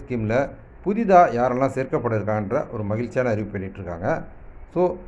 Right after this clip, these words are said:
இதுவரைக்கும் விண்ணப்பித்து விண்ணப்பம் நிராகரிக்கப்பட்டவர்கள் பணம் கிடைக்குமா? அதே மாதிரி புதிய விண்ணப்பம் எப்போது கிடைக்கும்? So, புதிதா இந்த திட்டத்துல யாரெல்லாம் சேர்க்கப்பட வாய்ப்பு இருக்கு? இந்த எல்லா தகவலையும் இந்த வீடியோல நம்ம பார்க்கலாம்.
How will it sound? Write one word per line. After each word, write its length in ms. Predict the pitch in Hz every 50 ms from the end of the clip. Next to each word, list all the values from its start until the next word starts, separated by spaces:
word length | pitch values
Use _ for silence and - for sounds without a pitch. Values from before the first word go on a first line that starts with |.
| - -
இதுவரைக்கும் 560 | - 143 151 180 185 175 170 170 - 190 160 127 127
விண்ணப்பித்து 600 | 139 156 165 147 120 131 117 - 147 160 - -
விண்ணப்பம் 400 | 117 123 143 139 - 131 123 113
நிராகரிக்கப்பட்டவர்கள் 840 | 113 123 127 131 120 113 113 104 117 110 110 107 104 104 113 127 - - - -
பணம் 240 | - 117 113 117 113
கிடைக்குமா? 480 | 104 101 101 95 98 95 104 131 156 - - - - - - - - - - -
அதே 140 | 135 147 170
மாதிரி 200 | 160 160 165 165
புதிய 440 | 160 - - 170 175 190 226 196
விண்ணப்பம் 520 | 143 131 143 165 180 175 - - 170 165 - -
எப்போது 520 | 120 113 110 - - 147 156 139 117 -
கிடைக்கும்? 640 | - 120 123 135 123 - 139 147 156 - - - - - - -
So, 100 | 151 127 113
புதிதா 380 | - 202 202 226 233 226 208 165
இந்த 200 | 143 135 123 147
திட்டத்துல 400 | - - - 156 160 165 151 120
யாரெல்லாம் 360 | 117 123 127 131 139 143 135 135
சேர்க்கப்பட 460 | 139 135 135 - 131 110 135 135 135
வாய்ப்பு 300 | 113 113 117 113 113 110
இருக்கு? 300 | 98 95 - 117 135 - - - - - - -
இந்த 120 | 123 110
எல்லா 160 | 110 143 214 240
தகவலையும் 420 | - 175 147 120 117 135 156 135
இந்த 160 | 110 107 110
வீடியோல 40 | 107
நம்ம 180 | 101 95 98 123
பார்க்கலாம். 460 | - - 92 85 - 101 123 135